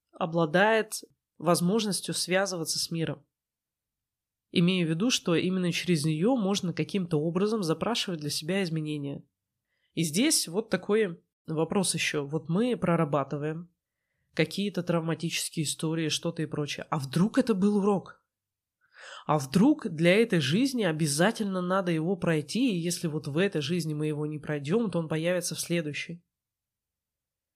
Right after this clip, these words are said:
На самом деле, как я вижу, как я вижу на практике, все немножко не так. Наша задача здесь — это прожить человеческую жизнь.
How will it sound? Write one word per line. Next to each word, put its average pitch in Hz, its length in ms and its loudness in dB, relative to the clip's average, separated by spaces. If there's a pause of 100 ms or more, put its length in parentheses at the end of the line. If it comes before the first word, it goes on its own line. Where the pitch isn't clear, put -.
(200)
На 156 100 -2
самом 233 360 0
деле, 202 480 0
как 175 220 0
я 170 280 4
вижу, 175 440 -4 (340)
как 156 240 -4
я 165 160 4
вижу 147 280 -2
на 143 120 -6
практике, - 580 -4 (320)
все - 200 0
немножко 180 420 -4
не 160 160 -6
так. - 280 -8 (960)
Наша 220 300 0
задача 190 540 0
здесь — 208 460 -2
это 208 260 -2
прожить 190 460 0
человеческую 180 800 0
жизнь. 147 360 -6